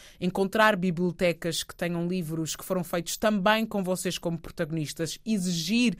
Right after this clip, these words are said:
às vossas bibliotecas que encomendem livros que vo-, em que vocês são protagonistas. Pensar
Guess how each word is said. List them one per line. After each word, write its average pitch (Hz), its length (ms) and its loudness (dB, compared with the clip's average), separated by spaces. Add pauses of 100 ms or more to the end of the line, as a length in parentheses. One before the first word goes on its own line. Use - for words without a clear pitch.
(240)
às 160 120 2
vossas 180 260 2
bibliotecas 175 560 0
que 214 100 0
encomendem 196 680 2
livros 165 460 -2 (260)
que 180 100 -4
vo-, 180 100 -2 (100)
em 196 60 6
que 185 100 -2
vocês 220 360 4
são 190 200 2
protagonistas. 151 960 -4 (400)
Pensar 220 800 6